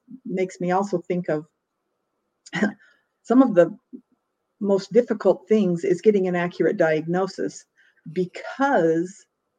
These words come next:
number one, for so long, it was all just sit down, tell me about your symptoms, and then I'll make a diagnosis and give you some medication and move on. Well, number one,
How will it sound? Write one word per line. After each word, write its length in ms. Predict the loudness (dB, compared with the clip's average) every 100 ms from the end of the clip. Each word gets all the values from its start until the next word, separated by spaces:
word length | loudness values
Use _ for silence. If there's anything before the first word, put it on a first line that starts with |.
| _ _
number 220 | 0 2
one, 360 | 2 0 0 -4
for 100 | -8
so 180 | 0 2
long, 360 | 4 2 0 -2
it 100 | 0
was 140 | 2
all 220 | 4 4 4
just 300 | 0 0 0
sit 180 | 2 0
down, 280 | -2 -4
tell 180 | -4 -4
me 120 | -4
about 260 | 0 0 0
your 60 | -6
symptoms, 600 | -4 -4 -4 -6 -6 -4
and 120 | -4
then 120 | -2 -2
I'll 140 | -2
make 200 | -2 -2
a 40 | 0
diagnosis 760 | 0 0 -2 -6 -4 -8 -8
and 140 | -10 -8
give 120 | -6
you 80 | -8
some 180 | -8 -8
medication 520 | -6 -6 -8 -8 -8
and 100 | -6
move 140 | -4 -2
on. 260 | -2 -2 -12 -20 -20 -20 _
Well, 300 | 2 4 2 _
number 240 | 0 4 4
one, 500 | 4 0 -2 -4